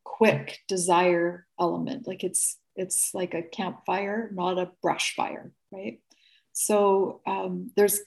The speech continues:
a really important need to discern those, because if we keep pursuing desire, we stay unconscious and we don't let the energy build for the transformation process.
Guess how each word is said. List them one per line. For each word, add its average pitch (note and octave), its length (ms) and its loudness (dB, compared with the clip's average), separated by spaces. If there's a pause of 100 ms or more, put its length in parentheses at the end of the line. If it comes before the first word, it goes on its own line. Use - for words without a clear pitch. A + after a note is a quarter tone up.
(280)
a G#3 60 0
really G#3+ 560 6
important A3+ 400 6
need G#3+ 160 0
to - 100 -4
discern A3+ 480 6
those, F3 320 2
because G#3 380 0
if A3 140 -2
we A3 120 0
keep D#4+ 380 2
pursuing A#3+ 580 4
desire, G#3 800 0 (360)
we A3+ 80 2
stay G#3 360 4
unconscious G#3+ 880 -2
and G#3 160 -4
we G#3+ 100 -2
don't G3+ 380 0
let G3+ 200 -2 (120)
the F#3 320 -4 (640)
energy G#3 560 2
build F3 400 2 (100)
for F#3+ 240 4
the F#3 100 2
transformation E3+ 1040 -6
process. - 800 -6